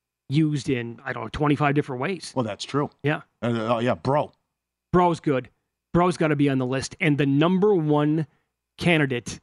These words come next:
Speaker 1: that we've gotten that we did not have on the list, Haas.
Speaker 2: Haas.
Speaker 1: Haas is a good one.
Speaker 2: Yeah, Basic Instinct.
Speaker 1: Of course.
Speaker 2: Yeah.
Speaker 1: Yeah. Uh, email from Brian.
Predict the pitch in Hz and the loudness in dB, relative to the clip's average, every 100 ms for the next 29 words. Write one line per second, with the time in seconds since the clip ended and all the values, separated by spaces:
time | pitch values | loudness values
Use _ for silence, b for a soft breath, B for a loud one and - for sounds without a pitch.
0 | _ _ _ - 143 143 135 - 143 175 | _ _ _ 0 2 2 0 0 0 0
1 | 180 185 - 139 143 156 151 160 147 151 | -4 -6 -4 -2 0 0 -2 -4 -6 -4
2 | - 143 135 131 170 - - _ _ _ | -2 -2 0 0 -2 -4 -16 _ _ _
3 | _ _ - 190 - - - _ _ _ | _ _ -2 -2 -4 -8 -12 _ _ _
4 | _ - 101 95 - - _ _ 160 190 | _ -4 -4 -4 -6 -10 _ _ 2 2
5 | 185 180 165 160 214 175 123 117 143 117 | 0 0 0 2 0 -2 -4 -4 -4 -4
6 | 127 139 - 143 - - 80 _ _ - | -6 -6 -4 -4 -4 -6 -14 _ _ -8
7 | - 180 254 311 - 123 156 180 - _ | -2 0 0 0 -4 -4 -4 -6 -10 _
8 | _ _ - 185 226 _ _ _ _ _ | _ _ -2 0 -2 _ _ _ _ _
9 | _ - 143 131 - 202 196 190 175 175 | _ 2 2 2 2 2 4 2 0 0
10 | 147 151 151 143 143 165 | 0 2 0 0 0 -2